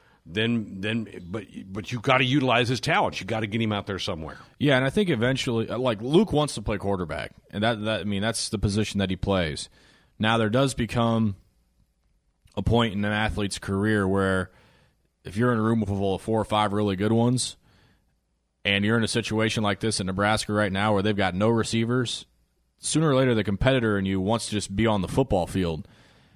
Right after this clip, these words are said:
Speaker 2: And I think that's when sometimes you see the position change, uh, of guys willing to, you know, get somewhere else when they can help the team. But right now, Luke wants to play quarterback,
Speaker 1: Mm-hmm.
Speaker 2: and I don't think anybody can blame him for that because that's the position that he plays.
Speaker 1: Absolutely.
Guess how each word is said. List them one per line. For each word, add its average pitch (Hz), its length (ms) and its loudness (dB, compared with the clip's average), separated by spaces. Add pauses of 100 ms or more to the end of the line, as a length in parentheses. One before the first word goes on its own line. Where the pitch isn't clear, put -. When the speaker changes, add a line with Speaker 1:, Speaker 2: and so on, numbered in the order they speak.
(100)
Speaker 2:
And 107 120 0
I 104 60 2
think 113 200 0
that's 120 240 2
when 110 220 0
sometimes 104 520 0
you 95 60 -2
see - 140 -2
the 95 100 -2
position 95 480 -2
change, 90 580 -6 (240)
uh, - 60 -10 (200)
of 90 140 -4
guys 95 340 -2
willing 95 500 -2
to, 90 300 -4 (320)
you 98 120 -4
know, 85 240 -6 (260)
get 120 160 -2
somewhere 110 340 0
else 104 180 2
when 98 100 -2
they 101 80 0
can 92 120 -2
help 101 160 0
the - 80 -8
team. 117 180 0
But 90 80 -2
right 120 220 2
now, 123 200 2
Luke 120 240 0
wants 147 140 -2
to - 40 -10
play 127 140 -2
quarterback, 104 440 0
Speaker 1:
Mm-hmm. 90 80 -8
Speaker 2:
and 98 80 -2
I 117 60 -2
don't 143 100 0
think 123 180 -4
anybody 131 400 2
can 117 140 -2
blame 120 240 0
him 104 100 0
for 87 120 -6
that 85 340 -4 (240)
because 101 180 -2
that's 117 200 0
the 104 80 -6
position 110 400 0
that 101 80 0
he 110 100 0
plays. 117 480 -4
Speaker 1:
Absolutely. 92 500 -6